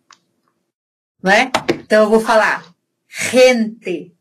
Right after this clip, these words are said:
mais forte aqui, ó, na garganta. Gente.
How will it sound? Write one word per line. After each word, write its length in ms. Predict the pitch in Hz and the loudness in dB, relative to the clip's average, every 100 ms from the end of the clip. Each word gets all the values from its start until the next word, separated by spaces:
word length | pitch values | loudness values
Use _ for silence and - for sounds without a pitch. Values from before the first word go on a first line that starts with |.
| _ | _
mais 460 | - 170 202 220 - | -2 0 2 0 -4
forte 500 | - 208 208 220 220 | -4 2 4 2 -2
aqui, 360 | 262 - 233 196 | -14 -10 -8 -6
ó, 200 | 151 180 | -8 -10
na 200 | 180 180 | -6 -4
garganta. 720 | 180 208 196 185 170 170 180 _ _ _ _ - - | 0 -2 -2 -6 -8 -10 -18 _ _ _ _ -6 -2
Gente. 760 | 226 240 214 185 175 175 - | 2 2 0 -4 -10 -12 -12